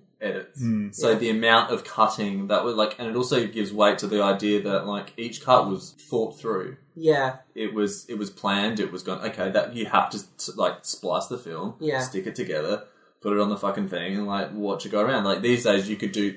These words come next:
Speaker 1: cross cuts so quickly 'cause it's a couple of clicks on a mouse.
Speaker 3: Yeah, it's far
Speaker 1: Things
Speaker 3: more
Speaker 1: have to
Speaker 3: tactile
Speaker 1: Yeah,
Speaker 3: back
Speaker 1: and
Speaker 3: then.
Speaker 1: it is, and it's like, it's funny 'cause in a, a scene like that, again, in present day cinema, it would feel cheap.
Speaker 3: Mm.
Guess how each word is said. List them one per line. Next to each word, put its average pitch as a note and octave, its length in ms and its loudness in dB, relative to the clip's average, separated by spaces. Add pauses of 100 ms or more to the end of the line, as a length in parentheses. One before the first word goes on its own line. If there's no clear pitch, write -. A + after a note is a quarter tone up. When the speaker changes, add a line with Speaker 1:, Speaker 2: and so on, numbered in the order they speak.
(100)
Speaker 1:
cross - 320 -2
cuts - 220 -4
so A2 160 2
quickly G#2 500 0
'cause G#2 140 -4
it's - 140 -6
a - 40 -4
couple G#2+ 300 2
of G#2+ 100 -2
clicks - 280 -6
on G2+ 80 -6
a F#2+ 80 -6
mouse. C3+ 520 -6 (140)
Speaker 3:
Yeah, C3+ 320 -6 (140)
it's D3+ 120 -4
far C#3+ 200 8
Speaker 1:
Things D3 220 8
Speaker 3:
more D3 80 10
Speaker 1:
have - 100 6
to D3 60 0
Speaker 3:
tactile B2+ 380 2
Speaker 1:
Yeah, F#3+ 100 6
Speaker 3:
back B2+ 100 6
Speaker 1:
and C3+ 100 8
Speaker 3:
then. C#3 60 8
Speaker 1:
it D3+ 80 0
is, D3+ 200 4
and A#2 100 -6
it's - 140 -4
like, A#2 200 0 (340)
it's B2+ 140 -6
funny C3 200 2
'cause A2+ 220 -4 (180)
in A#2 160 -6
a, A#2 320 2
a A#2+ 60 -2
scene D3+ 300 2
like B2+ 240 0
that, C3 420 4 (180)
again, A2 360 -2
in G#2 360 -4 (100)
present G2+ 280 -4
day G#2 120 0
cinema, G#2+ 520 -2
it G2+ 160 2
would G2 120 -2
feel G2+ 220 -2
cheap. - 400 -6 (260)
Speaker 3:
Mm. F#3+ 300 4